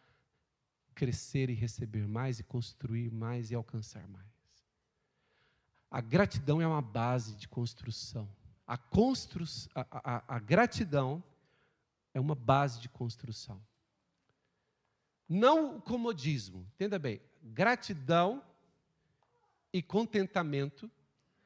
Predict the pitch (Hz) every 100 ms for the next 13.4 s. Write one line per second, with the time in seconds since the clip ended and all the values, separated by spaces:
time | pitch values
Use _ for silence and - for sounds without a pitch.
0 | _ _ - 160 156 170 175 160 175 -
1 | 185 160 156 185 165 151 - 175 160 131
2 | 127 117 98 95 _ _ _ _ - 190
3 | 240 262 220 - 202 202 196 202 247 403
4 | - 349 349 - 202 - 202 160 151 160
5 | - 143 - 160 147 110 104 - _ _
6 | _ _ _ 131 135 135 - 240 - 247
7 | 143 139 151 180 - 220 - _ - -
8 | 175 170 - 120 107 - - _ - 147
9 | 135 - - - 139 156 - - - 131
10 | 127 - - 90 95 _ _ _ _ _
11 | _ _ _ _ - 226 226 - 220 277
12 | 226 123 - _ - - - 120 214 151
13 | 104 98 -